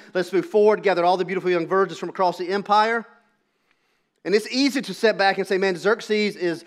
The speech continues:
leading the charge, and he's calling the shots, and everything's happening according to his purposes and his will." But I want you to understand that there's a God in heaven who works even through the wicked choices of sinful people.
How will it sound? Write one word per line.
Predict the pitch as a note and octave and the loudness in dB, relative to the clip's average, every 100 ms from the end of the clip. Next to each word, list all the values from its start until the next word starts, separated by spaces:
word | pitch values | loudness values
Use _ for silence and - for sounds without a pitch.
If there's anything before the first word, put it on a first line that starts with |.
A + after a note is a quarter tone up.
| - | -16
leading | - A3+ | 0 2
the | G#3+ | 2
charge, | G3+ G#3 F#3 F3 E3 | 0 2 4 2 0
and | E3+ | -6
he's | F3+ | -8
calling | - G#3 A3 G#3+ | -4 0 0 0
the | |
shots, | F#3+ G3 F3 F3 | 0 0 0 0
and | F3 | -2
everything's | G3+ G#3+ G3+ F3+ | -2 -2 -4 -2
happening | G3 G3+ G#3+ G3 - - | 0 0 0 -4 -8 -10
according | F#3 G3+ G3 | 0 2 2
to | |
his | F3 E3 | -2 -6
purposes | - A3+ G3+ G#3 E3+ | 0 0 0 -8 -6
and | F#3 | -4
his | F3+ E3 | -4 -4
will." | E3+ G3+ F3+ D#3+ - _ | 0 2 2 0 -6 _
But | F#3 | 0
I | |
want | F3+ B3 - | 2 0 0
you | A3+ | -2
to | |
understand | G3+ G3 F3 - F3+ C3 G2+ _ _ _ _ _ _ _ _ _ _ _ _ _ | -2 -2 -6 -4 -4 -4 -10 _ _ _ _ _ _ _ _ _ _ _ _ _
that | E3 | 0
there's | G3+ A#3+ | 2 2
a | G3 | 0
God | D#3 F#3 F#3+ | 2 2 2
in | F#3 | 0
heaven | E3+ F3 E3+ | -2 -2 -2
who | E3 | -6
works | D3 D3 F#3 G3 - | -6 -2 -2 -2 -6
even | F3 F#3+ | -6 -4
through | F3+ | -4
the | E3+ | -4
wicked | D3 F3 F3+ | -2 -4 -6
choices | - E3 D#3 C3 | -10 -10 -10 -14
of | C3 | -12
sinful | D3 B2 | -12 -12
people. | B2 G#2+ - | -16 -18 -20